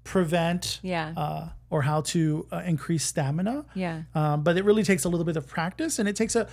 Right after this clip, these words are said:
Speaker 1: having that conversation with a partner.
Speaker 2: But I, I think people are wondering, is it a food? Is it something I can take? Is it, you know, any of those things? Is
Speaker 1: Not
Speaker 2: it
Speaker 1: really.
Speaker 2: as simple?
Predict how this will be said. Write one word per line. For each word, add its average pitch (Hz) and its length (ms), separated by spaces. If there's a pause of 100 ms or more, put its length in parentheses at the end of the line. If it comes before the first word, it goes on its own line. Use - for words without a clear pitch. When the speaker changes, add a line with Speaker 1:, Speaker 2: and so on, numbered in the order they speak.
Speaker 1:
having 175 280
that 180 120
conversation 165 520
with 151 100
a 151 60
partner. 220 480 (100)
Speaker 2:
But 214 140
I, 208 200 (600)
I 220 100
think 226 260
people 214 220
are 202 80
wondering, 185 340
is 170 140
it 175 140
a 175 60
food? 143 480
Is 160 180
it - 100
something 185 280
I 165 100
can 165 220
take? 151 420
Is 151 160
it, 160 300
you 180 160
know, 147 260 (100)
any 202 220
of 160 140
those 143 260
things? - 400
Is - 60
Speaker 1:
Not 170 140
Speaker 2:
it 190 80
Speaker 1:
really. - 120
Speaker 2:
as 143 80
simple? - 460